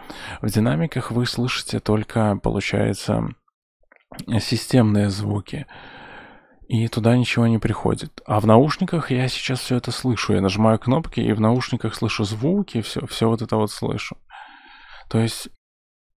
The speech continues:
если вы хотите, допустим, это делается для того, чтобы, если вы пользуетесь, пользуясь этой звуковой картой,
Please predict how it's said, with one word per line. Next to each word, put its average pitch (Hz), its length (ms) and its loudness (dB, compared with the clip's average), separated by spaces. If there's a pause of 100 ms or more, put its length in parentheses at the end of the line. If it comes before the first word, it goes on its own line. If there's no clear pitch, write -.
(340)
если 117 580 -2
вы 120 300 0
хотите, - 460 -4
допустим, - 680 -4
это 120 180 -2
делается 135 400 0
для 117 140 2
того, 170 400 0 (600)
чтобы, 120 420 -2
если 113 420 -2
вы 117 440 0 (120)
пользуетесь, 101 760 0 (400)
пользуясь 107 640 4
этой 104 360 2
звуковой 104 540 0
картой, 110 640 -2